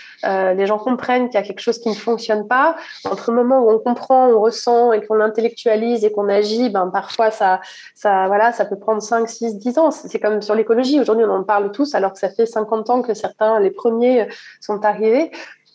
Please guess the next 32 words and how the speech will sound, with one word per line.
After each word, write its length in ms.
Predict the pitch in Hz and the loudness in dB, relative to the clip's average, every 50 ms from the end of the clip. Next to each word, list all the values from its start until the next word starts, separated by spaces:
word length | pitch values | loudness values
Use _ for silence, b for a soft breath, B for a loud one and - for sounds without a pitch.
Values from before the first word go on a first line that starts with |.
| _ - - | _ -6 -2
Euh, 160 | 202 202 196 | 0 0 0
ce 80 | 196 202 | -2 -2
qui 140 | - 240 | -4 -2
m'inquiète, 420 | 214 214 208 214 214 294 320 320 320 | 0 0 0 0 2 2 0 0 0
c'est 220 | - - 240 226 | -2 -4 -6 -4
que, 180 | - - 220 226 | 0 0 0 2
bah, 160 | 202 202 190 | 2 0 -2
je 100 | 190 196 | -2 -4
sais 180 | 196 - 220 - | -6 -8 -4 0
pas 200 | 233 254 262 254 | 2 2 2 0
si, 220 | 254 - - 220 | -2 -8 -8 -4
euh, 800 | 220 226 226 208 185 185 180 180 175 180 180 180 180 180 180 180 185 | -2 0 2 2 2 2 2 2 2 0 0 0 0 0 0 -2 0
vingt 240 | 196 202 202 196 226 | -2 -2 -2 -2 0
ans 140 | 254 269 | -2 -2
seront 240 | 254 269 - 214 196 | -2 -4 -8 -8 -4
pas 140 | 202 196 196 | -4 -4 -4
trop 180 | - - 233 226 | 0 0 2 2
longs 160 | 254 285 254 B B B B B | 2 2 0 B B B B B
<laughs> 380 | 214 196 - - - - - - | -8 -8 -8 -14 -18 -16 -6 -4
avant 220 | 208 214 220 220 | 0 0 0 -2
de 40 | 214 | -2
se 120 | - 220 | -2 -2
rendre 180 | 208 214 208 208 | 0 0 -2 -2
compte 200 | 220 247 247 240 | -4 -4 -4 -4
qu'il 80 | - | -2
y 60 | 214 208 | -2 -2
a 40 | |
un 40 | 196 | 0
vrai 140 | 196 208 208 | 0 -2 -2
souci. 400 | 208 - 247 - - 285 269 220 | -4 -6 -8 -4 -2 -2 0 2
Donc, 240 | 208 202 208 208 - | 0 0 -2 0 0
euh, 320 | 202 202 196 202 202 202 | 0 2 2 0 -2 -4